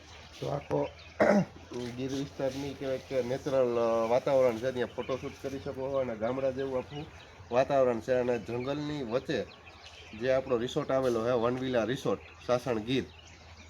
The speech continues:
એની અંદર તમે પ્રકૃતિની મજા માણી શકો છો મિત્રો. મિત્રો, આ છે આપણે બાળકો માટે હિસકા લસણપટ્ટી અને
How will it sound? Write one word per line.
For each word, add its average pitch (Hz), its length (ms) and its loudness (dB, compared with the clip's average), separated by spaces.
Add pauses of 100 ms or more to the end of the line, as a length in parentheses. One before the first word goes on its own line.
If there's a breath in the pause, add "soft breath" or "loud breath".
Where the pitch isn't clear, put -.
(140)
એની 135 220 -2
અંદર 135 220 -4
તમે 135 320 -2
પ્રકૃતિની 139 680 -4
મજા 127 280 4
માણી 107 260 0
શકો 90 240 -6
છો 90 140 -8
મિત્રો. 85 320 -8 (1080)
મિત્રો, 139 260 -4
આ 139 200 -4
છે 143 160 -4
આપણે 135 240 -4
બાળકો 127 440 -6
માટે 127 440 -2
હિસકા 123 800 -6
લસણપટ્ટી 117 720 -8 (2250)
અને 117 320 -6